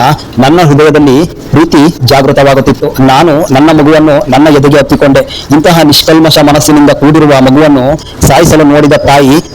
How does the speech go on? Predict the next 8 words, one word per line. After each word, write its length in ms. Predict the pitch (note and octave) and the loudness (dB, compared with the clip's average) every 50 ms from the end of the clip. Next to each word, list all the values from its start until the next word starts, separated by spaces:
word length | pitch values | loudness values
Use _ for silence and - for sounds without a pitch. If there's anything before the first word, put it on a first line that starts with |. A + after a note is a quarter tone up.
| - | -4
"ನಾನೆಂತಹ 580 | B2+ C3 C3 C3+ D3 D3 C#3+ - D#3+ C#3+ C#3+ C#3 | 0 0 2 2 0 0 0 0 0 0 0 0
ಪಾಪಿ" 300 | - - C3+ - - C#3 | 0 0 -2 0 0 0
ಎಂದು 380 | A#2 - - C3 C3+ D3 D#3 | -2 -2 -2 -2 0 0 2
ನನ್ನನ್ನು 340 | D3 C#3 C#3 C#3+ D#3 D3 D3 | 2 2 2 2 2 2 2
ನಾನು 600 | C#3 C3+ C#3 C#3+ C#3+ C3 C#3 D#3+ - - - - | 2 2 2 2 0 0 -2 -4 -6 -8 -8 -6
ಶಪಿಸಿಕೊಳ್ಳಲು 600 | - C#3 C3+ - D#3+ - F3 E3+ D#3+ D#3+ D#3+ D#3 | -4 -2 -2 0 0 0 0 0 2 2 2 0
ಪ್ರಾರಂಭಿಸಿದೆ. 540 | D3 - C#3 C#3+ D3 C#3+ C#3+ C3+ - C#3+ C#3 C3 - - - - - - C3+ | 0 0 0 0 0 0 0 0 0 0 -2 -2 -4 -8 -14 -14 -8 -4 -2
ಇಂದು 400 | D3 F3 F#3 E3 C3+ C#3 E3+ - | 0 2 2 2 2 0 -2 -4